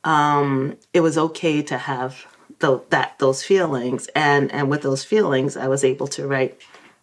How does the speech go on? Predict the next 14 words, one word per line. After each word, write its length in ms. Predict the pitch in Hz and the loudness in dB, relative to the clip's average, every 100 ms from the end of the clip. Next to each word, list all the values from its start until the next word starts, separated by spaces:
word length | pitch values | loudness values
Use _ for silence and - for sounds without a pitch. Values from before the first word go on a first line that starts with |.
| _ | _
thirty-something 720 | - 143 123 131 131 135 135 | 0 0 2 -2 -4 -2 -2
<laughs> 20 | |
books 640 | 135 170 - - 202 208 - - - | 0 -2 -2 2 2 2 -2 -12 -2
about 380 | 170 180 170 - | 2 4 4 2
the 80 | 127 | -4
many 280 | 139 127 | -4 -2
worlds 420 | 123 127 127 131 139 | -2 -4 -4 -2 0
and 180 | 147 | 0
incorporate 600 | 139 151 - 147 151 131 | 0 -4 -2 0 2 2
many 140 | 120 117 | 2 0
worlds 360 | 123 117 117 | 0 0 -2
and 100 | 123 | -4
many 220 | 127 120 113 | -2 -2 -2
characters. 800 | 135 127 135 131 131 131 113 | -2 0 0 -2 -8 -8 -8